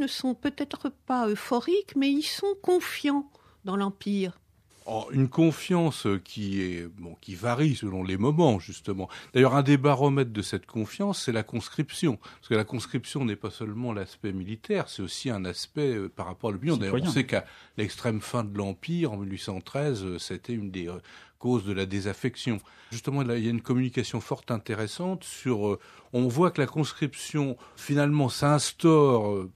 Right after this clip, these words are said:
Speaker 2: progressivement. Elle commence sous le Directoire, mais enfin, elle s'instaure vraiment sous le Consulat, et elle arrive à une phase assez étale dans les années mille huit cent six, mille huit cent sept,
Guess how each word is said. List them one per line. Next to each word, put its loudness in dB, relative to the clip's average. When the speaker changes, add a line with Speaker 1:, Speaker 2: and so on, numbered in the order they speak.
Speaker 2:
progressivement. 0
Elle -2
commence -4
sous -10
le -8
Directoire, -2
mais -12
enfin, -10
elle -12
s'instaure -6
vraiment -4
sous -14
le -12
Consulat, -4
et -2
elle -6
arrive 2
à 4
une 2
phase -2
assez -2
étale 0
dans -4
les -4
années -2
mille -6
huit -6
cent -8
six, -10
mille -6
huit -8
cent -10
sept, -2